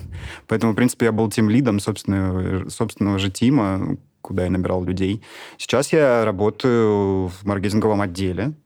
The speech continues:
Э, то есть я бы тоже не сказал, что я там какой-то начальник или кем-то руковожу. М, тоже просто встраиваюсь в,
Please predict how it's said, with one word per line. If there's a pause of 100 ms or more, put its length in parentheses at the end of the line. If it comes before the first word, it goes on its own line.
(120)
Э,
то
есть
я
бы
тоже
не
сказал,
что
я
там
какой-то
начальник
или
кем-то
руковожу.
М, (140)
тоже
просто
встраиваюсь
в,